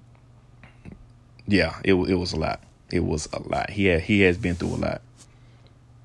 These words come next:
That is, that is the p-, oral his-, a little oral history of Azrael as far as his past is revealed and everything of the sorts.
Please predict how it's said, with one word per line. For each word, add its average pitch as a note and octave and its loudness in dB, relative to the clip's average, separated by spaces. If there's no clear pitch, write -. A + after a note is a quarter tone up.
That F#2 8
is, G2 4
that A2 8
is A2 8
the E2 0
p-, - -4
oral G#2+ 8
his-, G#2+ 6
a G2+ 4
little A#2 8
oral A2+ 8
history A2+ 6
of F#2+ 0
Azrael G2 6
as F#2+ 2
far G2+ 6
as F#2 -2
his - -10
past G#2 4
is F#2+ -2
revealed G2 4
and F2 -4
everything F#2 -2
of F2+ 0
the - -4
sorts. G2 0